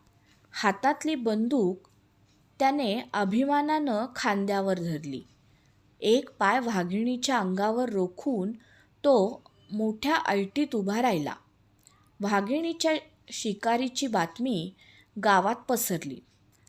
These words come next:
सारे सोनारी खेडे त्या जंगलाकडे धावले.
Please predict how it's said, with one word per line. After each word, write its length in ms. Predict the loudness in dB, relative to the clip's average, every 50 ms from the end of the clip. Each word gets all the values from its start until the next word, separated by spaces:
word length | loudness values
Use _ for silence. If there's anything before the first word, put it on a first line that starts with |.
| _ -10
सारे 480 | -4 0 2 2 4 4 4 2 2
सोनारी 540 | 0 0 0 0 0 0 0 0 0 -2 -2 -4 -4
खेडे 420 | -2 -2 0 0 0 0 0 0 -2 -2 -2
त्या 100 | -2 0 0 0
जंगलाकडे 560 | -2 -2 0 0 -2 -2 -2 -2 -4 -4 -2
धावले. 420 | -2 -2 -4 -4 -4 -6 -6 -8